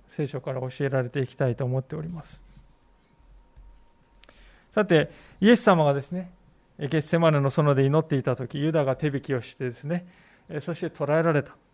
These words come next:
その後にイエス様はどこに連れて行かれたのか。それはエルサレム神殿の大祭司の、であったカヤパという人の舅でありますアンナスの家であります。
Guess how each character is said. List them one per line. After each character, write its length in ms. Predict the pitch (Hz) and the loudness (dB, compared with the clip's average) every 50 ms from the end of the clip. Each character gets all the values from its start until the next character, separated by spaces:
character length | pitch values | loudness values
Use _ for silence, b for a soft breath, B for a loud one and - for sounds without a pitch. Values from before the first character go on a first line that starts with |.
| _ _ _ _ _ b b b b b | _ _ _ _ _ b b b b b
そ 160 | - - 202 196 | -4 0 2 4
の 140 | 190 220 | 6 6
後 160 | 262 - - 214 | 6 4 4 2
に 100 | 175 175 | 4 4
イ 40 | |
エ 40 | 196 | 2
ス 40 | 190 | 2
様 180 | 208 180 160 151 | 2 4 4 4
は 40 | |
ど 120 | 151 202 208 | 4 2 2
こ 100 | 214 190 | 2 2
に 80 | 156 139 - | 0 0 -2
連 100 | 165 147 | -2 -2
れ 60 | 151 | 0
て 100 | 147 156 | -2 -2
行 80 | 139 143 | -4 0
か 120 | 147 135 | 0 0
れ 60 | 131 | 0
た 120 | 123 143 123 | 0 -4 -8
の 100 | 113 107 | -10 -10
か。 140 | - 165 156 | -12 -14 -10
そ 140 | - 170 | -8 -6
れ 60 | 180 190 | -4 0
は 260 | 196 185 160 135 B B B B B B B | 4 4 4 4 B B B B B B B
エ 80 | 151 156 | -6 -4
ル 160 | 175 196 180 | -4 -4 -6
サ 120 | - 196 | -6 -6
レ 40 | 190 | -6
ム 140 | 185 185 180 | -6 -8 -12
神 220 | 175 - 190 175 156 | -12 -10 -10 -8 -8
殿 180 | 156 147 139 | -8 -8 -8
の 140 | 131 131 127 | -8 -8 -4
大 200 | 131 147 160 170 | -2 0 0 0
祭 240 | - - 175 156 135 | 0 2 2 2 2
司 140 | - - 135 | 0 -4 -4
の、 280 | 139 170 214 254 240 B B B B B B - | 0 0 0 0 -2 B B B B B B 0
で 120 | 139 139 | 4 6
あ 60 | 139 | 6
っ 100 | 139 139 | 6 4
た 140 | - 135 127 | 0 -4 -4
カ 200 | - - - 240 | -4 -2 0 2
ヤ 120 | 254 190 - | 2 2 2
パ 160 | - 139 127 | 0 -2 -2
と 120 | - 135 | -2 -4
い 80 | 127 127 | -4 -6
う 40 | 123 | -6
人 240 | - - 196 208 | -8 -12 -10 -6
の 260 | 202 190 147 123 104 B B B B B | -4 -2 -2 -2 -4 B B B B B
舅 560 | - 151 143 123 - - 151 147 147 151 143 131 | -14 -12 -12 -12 -10 -6 -6 -6 -2 -2 -2 0
で 80 | 135 | 0
あ 80 | 127 123 | -2 -2
り 80 | 120 | -2
ま 140 | 117 120 123 | -4 -6 -6
す 260 | - - 214 254 294 - b b b b b b | -6 -6 -6 -6 -6 -8 b b b b b b
ア 140 | 175 165 165 | 4 4 4
ン 120 | 156 135 | 4 2
ナ 120 | 123 117 | 0 0
ス 200 | - - - - | -2 -6 -10 -6
の 300 | 156 147 160 147 135 - - | -2 0 2 2 2 0 0
家 220 | 156 131 131 123 | 0 2 2 2
で 100 | 101 104 | 0 -2
あ 80 | 101 98 | -6 -6
り 80 | 98 | -8
ま 160 | 95 92 - - | -10 -12 -16 -20
す。 240 | - - - _ | -20 -20 -20 _